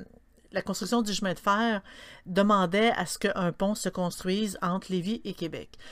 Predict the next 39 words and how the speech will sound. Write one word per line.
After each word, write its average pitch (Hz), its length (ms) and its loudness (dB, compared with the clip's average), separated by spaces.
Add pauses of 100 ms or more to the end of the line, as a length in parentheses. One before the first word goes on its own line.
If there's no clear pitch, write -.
(260)
Donc, 208 640 2
le 185 140 2
pont 247 160 0
de 247 60 -8
Québec 226 340 2
avait, 185 360 0
a 180 140 -2
tenté 214 680 0
dans 170 160 -2
les 170 140 -2
années, 190 280 0
dans 175 220 -6
le - 60 -10
début 185 280 -2
des 208 140 -2
années 196 120 0
dix-neuf 175 280 -2
cents 202 200 0
à 170 140 0
être 180 160 -2
construit. 180 640 -4 (380)
Malheureusement, 233 680 4
il 226 100 2
y 190 60 4
a 185 40 4
eu 214 140 2
beaucoup 202 440 0
de 190 120 2
problèmes 185 680 2
liés 185 260 -2
à 180 80 -6
ce - 200 -6
pont-là, 180 720 -2
dont 185 220 -2
certains 240 420 -2
disaient 190 300 -2
qu'il 175 180 -4
était, 196 460 -2
euh, 160 280 -4